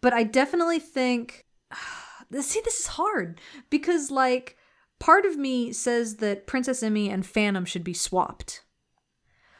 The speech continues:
But the other part of me, like, we just watched that little snippet of Princess Emmy, and I'm like,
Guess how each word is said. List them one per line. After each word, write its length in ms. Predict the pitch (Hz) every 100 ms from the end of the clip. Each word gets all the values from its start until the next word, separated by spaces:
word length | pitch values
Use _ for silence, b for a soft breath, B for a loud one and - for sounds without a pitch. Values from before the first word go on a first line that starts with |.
| _
But 100 | 254
the 60 | 392
other 140 | 480 508
part 240 | 330 254
of 60 | 220
me, 300 | 208 214 254
like, 160 | 247 240
we 120 | 262
just 380 | 220 269 - 226
watched 340 | 226 247 -
that 160 | 208 196
little 160 | 220
snippet 340 | 233 233 220 202
of 80 | 190
Princess 320 | 220 208 190
Emmy, 340 | 285 240 220
and 140 | 226 247
I'm 100 | 294
like, 360 | 285 277 262